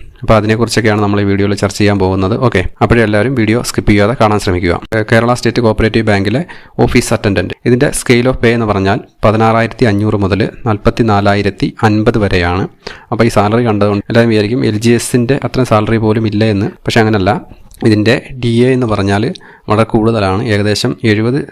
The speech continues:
ശതമാനത്തിൽ കൂടുതൽ ഇതിൻ്റെ ഡി എ വരുന്നുണ്ട്, പിന്നെ എച്ച് ആർ എ വരുന്നുണ്ട്. എല്ലാം കൂടെ നിങ്ങൾക്കൊരു മുപ്പതിനായിരം രൂപ അടുപ്പിച്ച് സാലറി കിട്ടുന്നതായിരിക്കും. പക്ഷേ എൽ ജി എസിന് അത്രയും ഇല്ല. ബേസിക് സാലറി എൽ ജി എസിന്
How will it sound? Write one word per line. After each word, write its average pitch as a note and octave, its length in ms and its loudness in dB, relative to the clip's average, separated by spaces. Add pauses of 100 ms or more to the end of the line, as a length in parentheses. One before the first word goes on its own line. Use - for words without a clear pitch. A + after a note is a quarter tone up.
(140)
ശതമാനത്തിൽ A2 500 0
കൂടുതൽ G#2+ 380 2 (160)
ഇതിൻ്റെ A#2 260 2 (120)
ഡി G#2 80 2 (120)
എ - 80 2
വരുന്നുണ്ട്, F#2+ 340 -2 (100)
പിന്നെ A2 220 2
എച്ച് - 180 -2
ആർ G#2 100 0
എ - 80 2
വരുന്നുണ്ട്. F#2 340 -2 (560)
എല്ലാം A2+ 200 4
കൂടെ A2 200 0
നിങ്ങൾക്കൊരു G#2+ 380 0 (280)
മുപ്പതിനായിരം A2+ 680 2
രൂപ G#2+ 220 0
അടുപ്പിച്ച് G2+ 440 -2 (380)
സാലറി G#2 360 0
കിട്ടുന്നതായിരിക്കും. G2+ 580 -2
പക്ഷേ - 240 -2
എൽ G2+ 100 0
ജി A2+ 100 2
എസിന് A2+ 200 -2
അത്രയും G#2+ 240 -2
ഇല്ല. G2 140 -2 (100)
ബേസിക് G#2+ 260 0
സാലറി A2+ 300 0
എൽ G2 100 -4
ജി A2+ 120 0
എസിന് B2 200 -2